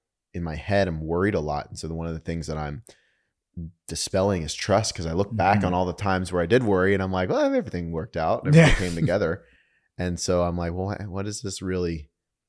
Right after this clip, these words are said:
Speaker 1: why is this really here?"
Speaker 2: Mm-hmm.
Speaker 1: And, you know, through, like, timeline therapy with you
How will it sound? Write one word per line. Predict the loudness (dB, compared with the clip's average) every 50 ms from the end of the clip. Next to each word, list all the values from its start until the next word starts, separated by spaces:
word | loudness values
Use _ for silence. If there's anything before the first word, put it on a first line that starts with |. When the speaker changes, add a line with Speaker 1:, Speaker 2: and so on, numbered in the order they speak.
| _ -4
Speaker 1:
why | -2 -2
is | 0 -2
this | -4 -4 -4
really | -4 -4 -4 -4
here?" | -4 -4 -2 -2 0 -2 -2 -4 -8 _ _ _ _ -6
Speaker 2:
Mm-hmm. | -6 -6 -6 -6 -6 -8 -8 -10 -14 -10 -6
Speaker 1:
And, | -4 -4 -2
you | -2
know, | -4 -6 -6
through, | -6 -4 -4 -2 -2 -4 -4
like, | -6 -8 -8 -8
timeline | -8 -6 -6 -6 -6 -6 -6
therapy | -6 -6 -4 -4 -6
with | -8 -6 -4 -2
you | -2 0 -2 -2 -4